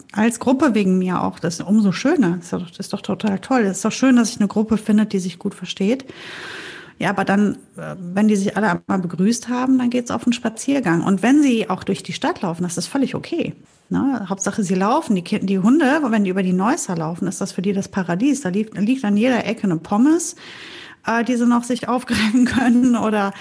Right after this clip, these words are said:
sie können so viel Urin riechen wie in keinem anderen Wald, ne? Weil alle Ecken völlig angepisst sind. Das sei jetzt mal dahingestellt, ob das schön ist in unserer Fantasie oder nicht. Das finde ich jetzt nicht. Aber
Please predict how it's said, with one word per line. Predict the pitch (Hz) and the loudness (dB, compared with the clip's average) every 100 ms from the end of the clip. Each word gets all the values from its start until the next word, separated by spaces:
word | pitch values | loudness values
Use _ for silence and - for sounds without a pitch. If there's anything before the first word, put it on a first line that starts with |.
| - | -16
sie | - 214 | -10 -6
können | 240 214 | -2 0
so | 214 | 0
viel | 254 240 | -2 -2
Urin | 226 220 254 262 | -2 2 4 4
riechen | 233 254 262 240 233 | 4 0 2 2 2
wie | 214 | 0
in | 202 | -2
keinem | 214 220 220 | -2 0 0
anderen | - 214 196 | 0 2 2
Wald, | 180 190 330 - - | 2 0 -2 -6 -10
ne? | 196 226 247 | -6 -2 -2
Weil | 202 - | -2 -4
alle | - 202 | -4 -4
Ecken | - - 208 | -4 -2 -2
völlig | - 208 - | 0 -2 0
angepisst | 196 240 240 262 - | 0 0 0 -4 0
sind. | 269 262 262 - - - - - - _ _ _ _ _ _ _ | 2 2 2 -6 -14 -16 -18 -20 -20 _ _ _ _ _ _ _
Das | 214 214 | -2 2
sei | 214 | 2
jetzt | 220 220 | 2 2
mal | 208 | 2
dahingestellt, | 196 240 269 262 190 | 4 6 4 2 0
ob | 185 | 0
das | 180 185 | -2 0
schön | 254 262 | 2 4
ist | 170 196 | 2 -2
in | 180 | -2
unserer | 190 190 | -2 -2
Fantasie | 185 196 190 190 190 | -4 -4 -2 -2 -2
oder | 175 175 | 0 0
nicht. | 233 262 | 0 -2
Das | - | -4
finde | - | -4
ich | - | -4
jetzt | 175 170 | -4 0
nicht. | 254 269 | 0 0
Aber | 208 220 254 330 | 0 0 2 0